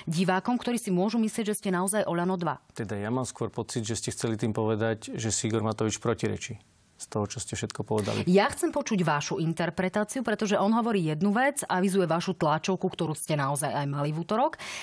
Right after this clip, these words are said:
Speaker 1: Na druhej strane vy hovoríte, že ste sa nejakým spôsobom, e, odstrihli, e,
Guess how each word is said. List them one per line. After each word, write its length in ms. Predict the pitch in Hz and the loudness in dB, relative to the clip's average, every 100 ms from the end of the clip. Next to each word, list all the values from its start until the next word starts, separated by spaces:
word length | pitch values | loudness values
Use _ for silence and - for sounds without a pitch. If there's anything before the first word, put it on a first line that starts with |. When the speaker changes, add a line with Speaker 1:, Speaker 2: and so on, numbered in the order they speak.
| - | 0
Speaker 1:
Na 80 | 190 | 2
druhej 240 | 208 233 | 4 2
strane 240 | 220 220 214 | 2 2 2
vy 160 | 196 | 2
hovoríte, 320 | 196 196 196 | 2 0 0
že 160 | 196 185 | 0 0
ste 240 | - 196 | 0 0
sa 160 | - 180 | 2 2
nejakým 240 | 175 175 | 2 0
spôsobom, 640 | 175 - 175 175 196 180 165 | -4 -4 -4 -2 0 2 0
e, 40 | - - - - - 151 151 143 104 | -2 -10 -10 -8 0 2 4 4 0
odstrihli, 1120 | - - 214 - - 269 247 247 240 233 226 - | 0 2 2 2 0 2 2 2 2 2 2 0
e, 160 | - | -4